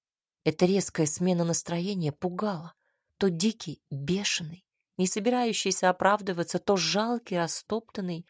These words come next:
молящий о прощении. Теперь он одним взглядом бросал мне вызов, давил, пытался сломить, обвинить. Ради меня я отвела назад локти, уперлась ладонями в его грудь,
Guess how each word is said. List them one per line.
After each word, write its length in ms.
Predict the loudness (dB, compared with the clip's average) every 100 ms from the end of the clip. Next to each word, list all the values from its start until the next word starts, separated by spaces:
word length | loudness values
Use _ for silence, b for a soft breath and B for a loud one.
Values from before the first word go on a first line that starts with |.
| _
молящий 600 | 6 8 8 6 4 0
о 40 | 2
прощении. 800 | 2 0 -2 0 0 0 -4 -6 _ _ _ _ _ _ _ -6
Теперь 520 | -4 0 4 4 2
он 160 | 2 4
одним 340 | 4 2 -2
взглядом 580 | -4 -6 -2 -2 0 4
бросал 460 | 6 4 2 2 2
мне 240 | 2 2
вызов, 500 | 2 0 0 -2 -4 4
давил, 640 | 6 6 6 4 2 -2 _
пытался 460 | -2 2 2 2 -2
сломить, 640 | 2 2 4 0 -2 -4
обвинить. 800 | -4 -2 0 0 0 -4 -6 -8 _ _ _ _ _ _ _ _
Ради 320 | 4 6 6 4
меня 420 | 2 0 -2 -4 -12 _ _ _ _ _
я 140 | 2 4
отвела 520 | 2 2 0 0 0
назад 540 | 0 0 0 0 -2 -2
локти, 640 | 2 0 -2 -8 -12 -12 _ _
уперлась 600 | -4 0 2 4 2 2
ладонями 460 | 2 2 2 2 0
в 60 | 0
его 220 | -2 0
грудь, 380 | 0 0 0